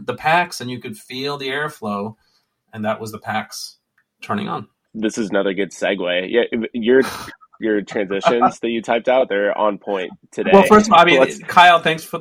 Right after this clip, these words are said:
Speaker 1: thanks for the word. And if any of you out there have any aviation words that you hear when you're flying or hear the ramp talking about, just let us know and we will have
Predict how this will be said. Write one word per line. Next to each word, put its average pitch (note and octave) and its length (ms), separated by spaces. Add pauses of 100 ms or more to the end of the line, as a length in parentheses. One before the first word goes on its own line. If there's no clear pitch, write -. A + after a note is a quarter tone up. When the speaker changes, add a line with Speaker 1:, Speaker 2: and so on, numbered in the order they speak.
Speaker 1:
thanks D3+ 200
for D3 80
the C3 80
word. C#3 220
And C3 180
if C3+ 380 (100)
any F3+ 360
of F3 140
you E3+ 180
out F3 180
there B2+ 220
have C3 240
any C3+ 320
aviation D#3 480
words C3+ 340
that A2 100
you A#2+ 140
hear A#2+ 560 (460)
when A#2+ 200
you're B2 120
flying A2+ 640 (240)
or A2+ 300
hear B2+ 180
the G#2+ 100
ramp A#2+ 260
talking A2 380
about, G#2+ 240
just - 160
let A#2 120
us A2 120
know G#2 200
and G2+ 120
we G#2 140
will G2 480 (520)
have G2+ 280